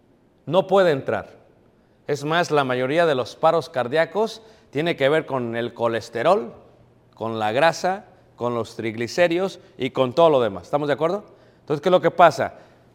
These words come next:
Toda nuestra tubería interna, las venas,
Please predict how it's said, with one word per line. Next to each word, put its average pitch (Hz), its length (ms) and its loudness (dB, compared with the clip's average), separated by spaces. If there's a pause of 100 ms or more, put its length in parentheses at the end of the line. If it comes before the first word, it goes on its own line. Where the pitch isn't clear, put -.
(280)
Toda 214 300 10
nuestra 180 480 4
tubería 165 480 6
interna, 165 480 2
las 127 240 2
venas, 143 540 -4